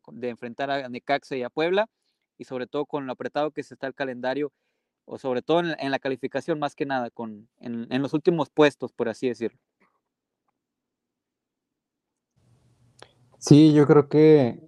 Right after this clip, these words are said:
Speaker 2: se complica un poco el panorama para Bravas, este, por los últimos resultados que han obtenido. Son ya cinco partidos sin ganar, eh, los que tiene Bravas. No gana desde la jornada diez contra San Luis.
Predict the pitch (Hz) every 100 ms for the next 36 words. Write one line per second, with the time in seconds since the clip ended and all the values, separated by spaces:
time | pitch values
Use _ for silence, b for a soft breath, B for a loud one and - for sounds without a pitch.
0 | _ _ _ - - - - 120 107 117
1 | 110 104 127 127 143 135 139 135 135 143
2 | 131 117 104 117 113 117 131 131 113 107
3 | 113 123 143 - _ _ _ _ _ _
4 | _ _ _ _ _ 127 101 120 110 117
5 | 107 104 127 123 151 139 120 110 139 135
6 | 147 151 - 127 139 175 180 156 143 143
7 | 147 139 - 156 160 175 175 165 127 117
8 | - 139 156 151 127 110 110 139 - _
9 | _ _ _ _ _ _ - 123 113 107
10 | 104 98 113 101 117 123 123 131 147 165
11 | - 123 120 127 139 139 120 110 104 110
12 | 104 117 123 123 135 156 - 135 120 120
13 | 107 101 98 - 113 104 110 143 214 -